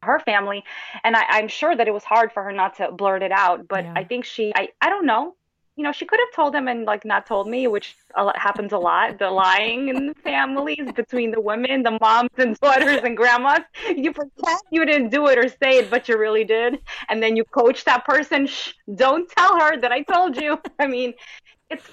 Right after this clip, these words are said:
Speaker 1: possible. And if that's the case, Grandma, I forgive you, whatever.
Speaker 2: Yeah.
Speaker 1: <laughs> Whatever.
Speaker 2: Oh.
Speaker 1: Uh, but yes, it was hard. It was hard for, I think, especially my grandma, and I'm sure for my husband's mom, it was hard too.
Speaker 2: Yeah.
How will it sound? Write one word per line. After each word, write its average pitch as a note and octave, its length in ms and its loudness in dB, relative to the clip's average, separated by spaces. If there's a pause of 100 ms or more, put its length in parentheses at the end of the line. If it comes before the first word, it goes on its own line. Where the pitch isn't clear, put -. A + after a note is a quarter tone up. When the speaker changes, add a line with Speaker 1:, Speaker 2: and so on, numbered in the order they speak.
Speaker 1:
possible. G3 640 -2
And D#4+ 160 0
if F#4+ 160 -6
that's F4 280 0
the F4 60 -20
case, D#4+ 280 -8
Grandma, C#4+ 560 2
I D4 180 2
forgive C#4 440 -4
you, C#4+ 180 0
whatever. A#3+ 680 -2 (200)
Speaker 2:
Yeah. A3+ 300 -18
Speaker 1:
<laughs> - 40 -12
Whatever. D#4 680 0 (500)
Speaker 2:
Oh. G#3 80 2
Speaker 1:
Uh, G#3 60 0 (600)
but A#3 320 0
yes, G#3+ 280 2
it G#3 100 -4
was G#3 100 -8
hard. E3+ 400 0
It G#3 80 -8
was G#3 140 -20
hard G3 340 0 (140)
for, F#3 340 -2 (160)
I G3+ 100 -8
think, G3+ 200 -6
especially G3+ 460 -4
my F3 120 -2
grandma, G#3+ 320 0
and C4 100 0
I'm B3 100 -4
sure C4 180 -2
for B3 140 -2
my A3 120 -2
husband's F#3 460 -6
mom, E3+ 260 0
it E3 60 -6
was E3+ 160 -8
hard - 260 -4
too. - 260 -6 (140)
Speaker 2:
Yeah. E3+ 260 -14